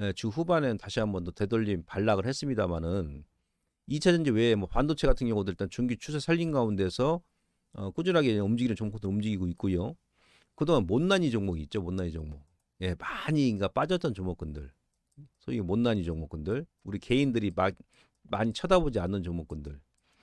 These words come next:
그러니까 제가 지난주에 이제 말씀드렸던 뭐 카카오라든지 뭐 네이버, 예, 그리고 뭐 게임주 이런 종목군들이 사실 지난주에 그 기관하고 외인들 들어오면서,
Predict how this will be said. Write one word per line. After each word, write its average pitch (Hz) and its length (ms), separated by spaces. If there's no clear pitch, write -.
그러니까 104 360
제가 135 220
지난주에 143 360
이제 113 140
말씀드렸던 104 480
뭐 90 140
카카오라든지 113 880
뭐 92 160
네이버, 95 600
예, 113 160
그리고 101 560
뭐 87 140
게임주 156 760
이런 165 220
종목군들이 139 420
사실 143 180
지난주에 120 400
그 98 140
기관하고 131 500
외인들 107 340
들어오면서, 107 680